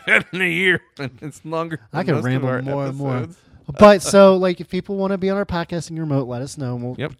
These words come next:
Speaker 2: do, like, a trial
Speaker 1: And,
Speaker 2: run
Speaker 1: you
Speaker 2: at
Speaker 1: know,
Speaker 2: night during the week.
Speaker 1: be interesting.
Speaker 2: Be interesting, yes.
Speaker 1: Don't suck.
Speaker 2: So obviously we'll have our regulars, Garrett.
Speaker 1: Adam, now that we can do remote.
Speaker 2: Adam, yes, definitely. He'll have to get up early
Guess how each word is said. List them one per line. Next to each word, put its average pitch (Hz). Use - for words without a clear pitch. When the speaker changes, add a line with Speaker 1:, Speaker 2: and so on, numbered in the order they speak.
Speaker 2:
do, 135
like, 135
a 135
trial 127
Speaker 1:
And, 131
Speaker 2:
run 131
Speaker 1:
you 139
Speaker 2:
at 120
Speaker 1:
know, -
Speaker 2:
night 113
during 123
the 123
week. 120
Speaker 1:
be 127
interesting. 107
Speaker 2:
Be 123
interesting, 110
yes. 104
Speaker 1:
Don't 110
suck. 107
Speaker 2:
So 143
obviously 151
we'll 131
have 135
our 131
regulars, 110
Garrett. 101
Speaker 1:
Adam, 101
now 95
that 95
we 90
can 92
do 92
remote. 95
Speaker 2:
Adam, 107
yes, 101
definitely. 95
He'll 95
have 92
to 98
get 92
up 92
early 92